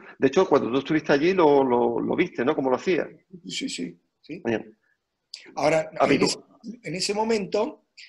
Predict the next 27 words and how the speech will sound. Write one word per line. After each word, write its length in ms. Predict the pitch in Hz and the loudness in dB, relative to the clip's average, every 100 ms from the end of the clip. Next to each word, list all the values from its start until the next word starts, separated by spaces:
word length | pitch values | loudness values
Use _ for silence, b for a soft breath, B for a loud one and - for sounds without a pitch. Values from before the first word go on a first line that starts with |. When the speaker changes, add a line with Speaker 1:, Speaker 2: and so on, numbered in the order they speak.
| B B _ 151 | B B _ -4
Speaker 2:
vos 260 | 160 185 - | -2 -2 -4
nos 180 | 165 | -6
enseñaste 920 | 160 151 165 165 180 165 - 196 - _ _ _ _ _ | -4 -2 -2 -2 -2 -2 -4 -6 -6 _ _ _ _ _
el 180 | 147 143 | -4 -2
cofrecito 600 | 156 147 147 - 185 190 | -2 0 0 -2 0 0
del 120 | 165 | 2
uretran, 540 | 160 202 - 139 123 - _ _ _ _ - | 2 0 0 -6 -8 -12 _ _ _ _ -4
eh, 180 | 151 | -2
porque 340 | 147 139 160 147 | -2 -2 0 2
no, 100 | 117 | 6
Speaker 1:
Ah. 540 | 131 135 - - - _ | 6 6 -2 -20 -20 _
Speaker 2:
obviamente 460 | 151 175 170 185 180 | -4 0 0 -2 -2
no 60 | 170 | -2
estaba 240 | 165 170 | -2 0
la 60 | 165 | 2
disección 380 | 156 151 - 175 | 0 -2 -4 -4
acá. 380 | 175 170 123 - | 0 -2 -2 -12
¿Tenés 280 | 147 190 196 | -10 -4 -2
algún 300 | 175 175 170 | -2 -6 -2
clip 180 | - | 0
o 40 | 247 | 2
Speaker 1:
Correcto. 420 | - - - - 196 | 0 -4 -12 -6 -6
Speaker 2:
querés 160 | - 180 | -4 -4
hacer 160 | 196 190 | -2 -2
algún 220 | 190 170 | 0 2
Speaker 1:
No. 120 | 147 | 4
Speaker 2:
comentario 680 | 143 160 156 - - 220 190 | 4 2 -6 -8 -2 -2 -2